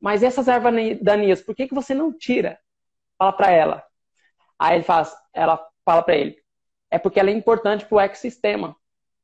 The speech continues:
Ela tem a sua, os seus benefícios." Então, voltando pra nossa realidade, a questão política, que as pessoas, elas não, elas, quando tá tudo bem, não é que tá tudo bem, mas quando tá numa situação que não é tão ruim,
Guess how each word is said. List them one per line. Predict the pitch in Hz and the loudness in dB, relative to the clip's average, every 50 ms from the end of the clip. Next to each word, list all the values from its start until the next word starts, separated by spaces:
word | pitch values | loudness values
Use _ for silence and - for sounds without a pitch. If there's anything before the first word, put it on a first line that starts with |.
| _ _ _ _ _ _ - | _ _ _ _ _ _ -8
Ela | 151 147 | -6 -6
tem | - - 202 214 220 | -6 -4 -6 -4 -4
a | 208 | -6
sua, | 175 - - - - 185 185 180 196 175 170 - - | -8 -12 -8 -2 0 0 2 2 2 0 0 -2 -8
os | - - | -6 0
seus | - 196 190 151 | 2 2 2 2
benefícios." | 160 185 180 175 - - - 151 131 - - - _ _ _ _ _ _ - | 0 0 0 -2 -4 -4 -4 -4 -4 -6 -12 -20 _ _ _ _ _ _ -8
Então, | 196 156 226 262 254 247 247 - - - | -2 0 2 2 2 0 -2 -6 -12 -2
voltando | - 180 208 202 208 - 185 185 | 2 2 2 4 2 0 -2 0
pra | - 185 | 0 0
nossa | 165 175 - 165 | 0 0 -2 -4
realidade, | 156 170 170 165 160 170 180 - - - | -4 -4 -4 -2 -2 -2 -2 -2 -4 -6
a | 190 202 | -8 -6
questão | - - 208 - - 247 349 359 - | -4 -6 -6 -4 -2 -2 -2 -2 -2
política, | 247 226 196 180 196 247 247 - - - _ 185 160 - - _ _ _ _ _ _ _ _ _ _ _ _ | 0 0 0 2 0 -2 -2 -6 -12 -10 _ -6 -6 -6 -8 _ _ _ _ _ _ _ _ _ _ _ _
que | - 285 | 2 2
as | 277 285 | 2 0
pessoas, | 311 277 - 269 269 240 | -2 0 0 0 2 4
elas | 269 262 269 262 247 | 4 4 4 2 2
não, | 262 285 294 - - _ _ | -2 -4 -4 -8 -12 _ _
elas, | 214 220 220 220 214 214 - _ | -4 -2 -2 -2 -2 -4 -4 _
quando | - 269 277 285 | 0 2 2 2
tá | 269 - 226 220 | 2 0 -2 -2
tudo | - - _ 262 247 196 202 | -4 -6 _ -4 -2 0 -2
bem, | 165 139 180 185 202 202 185 160 147 156 _ _ _ _ - | 0 2 2 2 2 2 0 -2 -6 -10 _ _ _ _ -2
não | 262 415 466 466 415 | 0 2 2 2 2
é | 359 | 0
que | - - | -2 -2
tá | - 254 240 | -2 -2 -2
tudo | - 233 208 233 202 | 0 0 0 2 2
bem, | 185 185 180 160 - - - | 2 2 2 0 -2 -6 -6
mas | - 208 214 214 - | -4 -4 -4 -2 0
quando | - 302 302 285 | 0 2 2 2
tá | 302 277 | 2 2
numa | 247 240 220 | 2 0 0
situação | - 233 214 - - 214 202 - - 208 196 190 185 | -2 -4 -2 0 0 0 0 0 -2 0 0 0 -2
que | - 196 | -2 -2
não | 190 202 226 262 | 0 0 2 2
é | 254 | 0
tão | 254 - - 254 269 262 208 | 0 0 2 4 4 4 2
ruim, | 180 190 185 170 160 175 226 277 285 214 165 | 2 0 0 0 0 2 2 2 2 0 -2